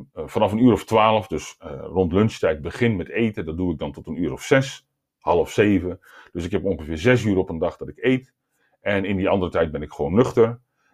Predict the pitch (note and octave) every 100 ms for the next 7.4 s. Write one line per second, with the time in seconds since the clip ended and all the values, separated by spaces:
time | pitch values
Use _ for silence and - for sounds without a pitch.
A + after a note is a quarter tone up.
0 | _ F2 E2+ E2 - A2+ - F2 - -
1 | C#2+ C#2+ - C2 C2+ C2+ - - - G2
2 | - D#3 C#3 B2+ A#2+ - D#2+ - D2 -
3 | E2 F#2+ G#2 G2+ G2 F#2+ F2+ - E2+ F#2+
4 | D#2+ C#2+ - A2 - G2+ E2 D#2 D#2+ F2+
5 | F2+ F2+ E2 D#2+ - _ _ _ _ _
6 | - - - - F2 F2 - - - D#3+
7 | D3 A2 G2 D#2